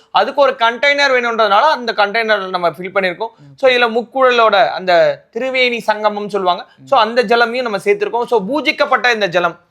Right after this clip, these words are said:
Speaker 2: ஓகே.
Speaker 1: So, இந்த பூஜிக்கப்பட்ட இந்த ஜலத்தையும் இதுல வச்சிருக்கறதுனால
Speaker 2: ம்.
Speaker 1: சிவபெருமானோட ஆலயத்துக்கு இதை வாங்கி தரலாம். இதோட விலைன்னு பாத்தீங்கன்னா ஐம்பது ரூபாய் தாங்க.
Speaker 2: சூப்பர்.
Speaker 1: So, ஐம்பது ரூபாய் மதிப்புல நம்மளோட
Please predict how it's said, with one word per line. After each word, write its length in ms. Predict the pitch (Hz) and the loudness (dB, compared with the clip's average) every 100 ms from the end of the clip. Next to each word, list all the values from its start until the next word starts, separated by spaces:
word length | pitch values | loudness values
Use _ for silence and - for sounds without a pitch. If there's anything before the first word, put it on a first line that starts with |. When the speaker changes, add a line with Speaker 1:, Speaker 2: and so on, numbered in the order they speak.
| 156 | -20
Speaker 2:
ஓகே. 160 | 139 _ | -20 _
Speaker 1:
So, 120 | 247 | 0
இந்த 140 | 226 | 0
பூஜிக்கப்பட்ட 520 | 214 277 269 247 247 233 | -2 -2 -2 0 0 0
இந்த 280 | 226 247 | 0 -2
ஜலத்தையும் 400 | 220 240 214 254 | 0 0 0 0
இதுல 220 | 240 208 190 | 0 0 -2
வச்சிருக்கறதுனால 600 | 233 220 190 160 170 202 - | -2 0 2 2 2 -2 -6
Speaker 2:
ம். 260 | 156 147 262 | -20 -2 2
Speaker 1:
சிவபெருமானோட 680 | 285 285 269 262 240 220 | 4 2 0 2 2 4
ஆலயத்துக்கு 540 | 196 190 220 208 202 196 | 4 4 2 0 -2 -2
இதை 120 | 180 | 2
வாங்கி 280 | 180 202 202 | 2 2 0
தரலாம். 280 | 190 202 190 | 0 0 0
இதோட 120 | 175 | 0
விலைன்னு 200 | 180 233 | 2 2
பாத்தீங்கன்னா 580 | 262 262 226 190 214 202 | 2 2 0 0 0 0
ஐம்பது 280 | 196 202 175 | 0 -4 -2
ரூபாய் 220 | 165 165 | 0 0
தாங்க. 280 | 151 143 143 | 0 -4 -8
Speaker 2:
சூப்பர். 320 | - 147 - | -10 -20 -2
Speaker 1:
So, 120 | 254 | 0
ஐம்பது 360 | 202 233 277 269 | 2 0 -2 2
ரூபாய் 320 | 277 269 226 | 2 2 -2
மதிப்புல 280 | 226 202 233 | -2 -2 -2
நம்மளோட 680 | 214 202 214 202 196 175 | 0 0 0 0 2 2